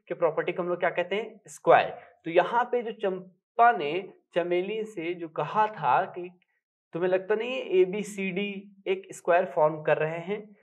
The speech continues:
चमेली ने यहाँ पे मना कर दिया था, उसने कहा था, "नहीं मुझे नहीं लगता है।" उसने disagree किया था।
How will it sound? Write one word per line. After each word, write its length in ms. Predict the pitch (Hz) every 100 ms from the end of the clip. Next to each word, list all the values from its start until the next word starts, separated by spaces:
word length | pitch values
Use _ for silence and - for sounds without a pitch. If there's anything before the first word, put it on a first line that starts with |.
| _ _ _ _ -
चमेली 280 | 170 185 226
ने 80 | 220
यहाँ 200 | 202 196
पे 180 | 196 220
मना 240 | 202 165
कर 160 | 156 135
दिया 140 | 117 117
था, 80 |
उसने 180 | 147 214
कहा 140 | 233 226
था, 100 | 226
"नहीं 140 | 202
मुझे 260 | 190 175 202
नहीं 120 | 226
लगता 280 | 147 - 101
है।" 160 | - - _ -
उसने 220 | 156 220
disagree 420 | 202 214 202 160 139
किया 180 | 123 107
था। 180 | 101